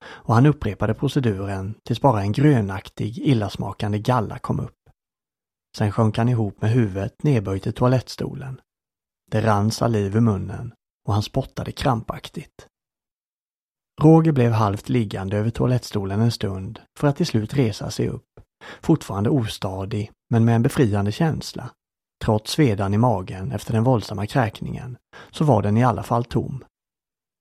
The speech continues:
Han hasade tillbaka till britsen, la sig i fosterställning och sjönk ner i en djup, drömlös sömn. Modern vaknade tidigt följande morgon. Hon hade legat påklädd på kökssoffan där hon somnat kvällen innan.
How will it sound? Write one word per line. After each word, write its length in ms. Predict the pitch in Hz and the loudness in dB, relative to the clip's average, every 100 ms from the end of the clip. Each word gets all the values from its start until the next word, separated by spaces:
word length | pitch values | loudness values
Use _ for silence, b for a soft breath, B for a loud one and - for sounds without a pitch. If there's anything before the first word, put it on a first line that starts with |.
| _ | _
Han 120 | 110 104 | -2 2
hasade 420 | 135 113 110 107 | 2 2 -2 -4
tillbaka 400 | 156 123 101 127 | 0 -2 -2 -4
till 120 | 156 | 0
britsen, 560 | 147 113 - - 120 - _ _ - B - | 0 0 -4 -8 -8 -10 _ _ -20 B 2
la 160 | 131 | 2
sig 180 | 117 139 | 4 4
i 40 | 135 | 4
fosterställning 1000 | 180 - - 110 110 104 107 107 117 - _ - | 2 0 -2 -2 -2 -2 -2 -2 -4 -10 _ -6
och 60 | 117 | 2
sjönk 220 | 156 156 | 4 4
ner 180 | 117 104 | 4 2
i 120 | 104 | 4
en 120 | 131 | 4
djup, 420 | 135 107 117 - - | 4 4 2 -2 -2
drömlös 460 | 170 117 95 117 | 0 0 0 -2
sömn. 400 | - 73 - - - _ _ _ _ _ _ _ _ _ _ _ _ _ _ _ _ _ _ _ 165 | -2 -4 -4 -12 -16 _ _ _ _ _ _ _ _ _ _ _ _ _ _ _ _ _ _ _ 4
Modern 340 | 175 127 151 | 4 4 4
vaknade 400 | 175 147 - 117 | 4 2 0 -2
tidigt 420 | 113 180 113 104 | 0 0 0 0
följande 380 | - 131 101 95 | 2 2 2 -2
morgon. 520 | 104 117 135 139 131 - _ _ _ _ _ | -2 -2 -4 -10 -12 -16 _ _ _ _ _
Hon 100 | 160 | 4
hade 120 | 180 208 | 6 6
legat 340 | 180 117 117 | 4 4 2
påklädd 420 | 165 117 - 101 | 2 2 0 -6
på 80 | 131 | -4
kökssoffan 800 | - 151 - 95 95 - 101 101 | 2 0 0 -8 -10 -6 -4 0
där 100 | 113 | 2
hon 100 | 127 | 2
somnat 380 | - 117 101 - | 2 0 0 -2
kvällen 320 | 101 131 127 | -4 0 0
innan. 440 | 127 73 62 123 | 0 -2 -8 -14